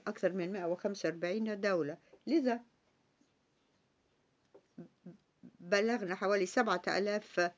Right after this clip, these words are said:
منطقة عبر أساس الرابطات الوطنية. كل هذه المناطق معًا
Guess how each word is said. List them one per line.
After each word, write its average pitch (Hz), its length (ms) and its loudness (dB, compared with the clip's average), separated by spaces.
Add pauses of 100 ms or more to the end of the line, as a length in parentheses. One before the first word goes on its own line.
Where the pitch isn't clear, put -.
(300)
منطقة 208 680 2 (880)
عبر 185 600 2 (840)
أساس 202 880 2 (360)
الرابطات 190 920 2
الوطنية. 185 500 2
كل 302 200 2
هذه 247 280 2
المناطق 202 680 -2
معًا 196 420 -2